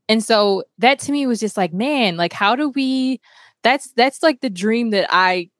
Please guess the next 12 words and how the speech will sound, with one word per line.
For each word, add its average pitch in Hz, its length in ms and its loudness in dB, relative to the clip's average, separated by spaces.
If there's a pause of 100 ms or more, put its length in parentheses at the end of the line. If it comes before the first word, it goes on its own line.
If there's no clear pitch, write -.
(120)
can 226 160 -2
buy 175 200 2
into 170 400 -6
with 156 160 -8
the 160 120 -8
decentralization. 151 1000 -6
I 190 120 2
don't 226 180 -2
know 202 240 0
if 175 180 -6
it's 170 160 -8
actually 160 760 -6